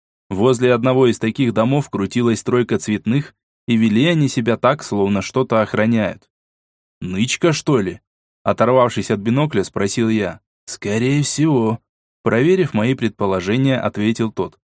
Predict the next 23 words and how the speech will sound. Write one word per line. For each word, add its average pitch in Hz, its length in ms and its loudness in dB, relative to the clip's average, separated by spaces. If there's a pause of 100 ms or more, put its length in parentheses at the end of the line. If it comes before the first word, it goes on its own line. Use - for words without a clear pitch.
(140)
«Обойдем?» 120 720 0 (540)
«Зачем?» 98 760 0 (100)
удивился 101 520 0
я. 95 260 -2 (120)
«Их 160 240 0
всего 113 360 2
трое». 131 500 -2 (560)
«Мы 101 160 0
ее 117 300 2
все 117 200 -2
равно 123 320 2
забрать 113 440 0
не 110 80 0
сможем», 101 540 -2 (360)
пожал 101 320 2
плечами 131 440 -2
тот. - 340 -8 (320)
«Лучше 113 360 0
оставить 117 560 0
и 110 40 0
вернуться 113 460 0
с - 80 -6
машиной, 123 580 0